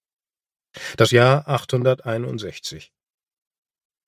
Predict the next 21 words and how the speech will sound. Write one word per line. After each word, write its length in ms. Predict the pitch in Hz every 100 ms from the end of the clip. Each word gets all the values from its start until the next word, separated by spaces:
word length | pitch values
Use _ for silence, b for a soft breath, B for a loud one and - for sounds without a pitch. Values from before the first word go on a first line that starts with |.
| -
In 80 | 113
der 120 | 113
zweiten 360 | - 127 143 156
Hälfte 420 | 117 139 - 156
des 220 | 135 -
neunten 380 | 117 117 139 143
Jahrhunderts 720 | 139 120 127 120 - - - _ _
wurde 280 | - 123 123
das 180 | 113 107
Fränkische 640 | - - 131 131 120 107
Reich 380 | 104 104 110 123
unter 200 | 110 87
den 160 | 85 90
Enkeln 720 | 120 120 - 110 110 110 123
Karls 420 | - 113 110 -
des 200 | - 95
Großen 520 | - 101 113 110 120
und 140 | 104 101
deren 200 | 101 101
Söhnen 460 | 98 101 98 98
aufgeteilt. 840 | 104 92 - - - - _ -